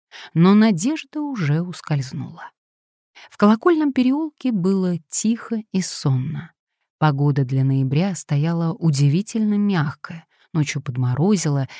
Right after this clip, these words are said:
и сейчас Надежда вышагивала по сухому асфальту. По причине дневного времени народу в библиотеке было совсем немного. На абонементе сидела женщина средних лет,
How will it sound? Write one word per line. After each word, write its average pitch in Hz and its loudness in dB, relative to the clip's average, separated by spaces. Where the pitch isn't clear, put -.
и 165 -2
сейчас 208 -4
Надежда 143 -2
вышагивала 170 -2
по - -2
сухому 139 -2
асфальту. 147 -6
По 180 4
причине 262 2
дневного 156 4
времени 165 0
народу 160 2
в 113 -4
библиотеке 156 -2
было 226 -2
совсем 170 -2
немного. 160 0
На 147 4
абонементе 143 0
сидела 254 0
женщина 196 0
средних 180 0
лет, 135 2